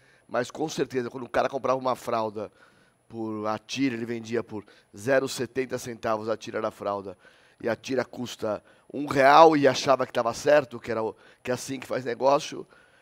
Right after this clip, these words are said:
isso é lógico que atrapalha todo mundo. Esse cara saiu do mercado,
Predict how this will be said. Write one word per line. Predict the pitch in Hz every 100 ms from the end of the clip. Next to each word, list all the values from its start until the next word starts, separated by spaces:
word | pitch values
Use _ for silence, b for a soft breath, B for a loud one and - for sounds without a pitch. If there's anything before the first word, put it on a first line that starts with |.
| _
isso | -
é | 123
lógico | 135 127
que | -
atrapalha | 127 131 - 120
todo | 120 - 139
mundo. | 123 127 131 139 - b b
Esse | - 117 113
cara | 127 117
saiu | - 117 139
do | 131
mercado, | 135 - 143 151 147